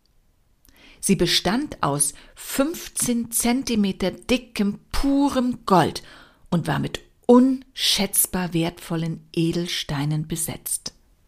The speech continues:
Der Abt griff nach einem goldenen Schlüssel und hielt dann inne. Mit ernster Stimme, die größte Aufmerksamkeit verlangte, fragte er den Australier: „Bist du sicher,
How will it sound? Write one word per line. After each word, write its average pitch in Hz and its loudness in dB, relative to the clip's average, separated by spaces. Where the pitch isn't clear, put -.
Der - -4
Abt - -6
griff 180 0
nach 160 0
einem 156 -4
goldenen 180 0
Schlüssel - -4
und 175 0
hielt 185 -4
dann 196 -4
inne. - -6
Mit - -10
ernster 160 0
Stimme, 196 2
die 170 0
größte 196 2
Aufmerksamkeit 156 0
verlangte, 156 -4
fragte - -2
er 170 -2
den 170 -4
Australier: - -4
„Bist - 2
du 226 -4
sicher, - -4